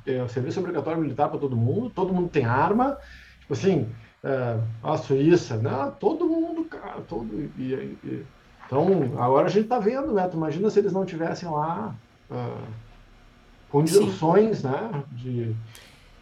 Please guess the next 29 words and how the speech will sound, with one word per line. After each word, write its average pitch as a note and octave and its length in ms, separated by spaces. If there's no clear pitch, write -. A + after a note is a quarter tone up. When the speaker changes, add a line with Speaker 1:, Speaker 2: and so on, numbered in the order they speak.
Speaker 2:
E G#3+ 60
sabes B3 280
que A#3+ 100
me, A3+ 240
faz-me A3+ 400
pensar G#3 380
também F3 440
numa D3+ 220
frase D3+ 340
que - 100
nós D#3 180
recorrentemente D#3 680
usamos D#3 420
nas D#3 180
nossas D3+ 340
lives, D3+ 420
que D#3 180
é, C#3+ 200
"Se - 180
tu C#4 140
não C4+ 140
tens A#3+ 220
poder, G#3 400
tu G#3+ 100
não G3 140
sabes F#3 300
se F3+ 80
és D#3 120
humilde." C#3 500